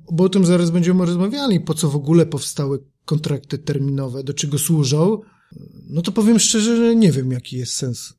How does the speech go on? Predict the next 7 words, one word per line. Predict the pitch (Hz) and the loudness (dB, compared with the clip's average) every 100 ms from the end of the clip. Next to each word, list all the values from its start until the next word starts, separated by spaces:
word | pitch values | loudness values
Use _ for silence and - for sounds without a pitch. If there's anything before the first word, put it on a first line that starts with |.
| _ _ | _ _
spekulowania | - - 156 147 139 127 135 131 127 127 123 - | -18 -4 -2 0 -2 -2 -6 -6 -8 -10 -14 -4
kontraktami | 147 - 135 - 135 135 131 | -2 -2 -4 -6 -6 -6 -6
na | 127 | -6
Bitcoina. | 120 - - 117 110 | -8 -12 -10 -8 -8
No, | 113 | -4
oprócz | 165 180 208 - 185 | -4 0 -2 0 2
możliwości | 185 160 170 196 - 185 175 | 4 4 2 2 2 2 2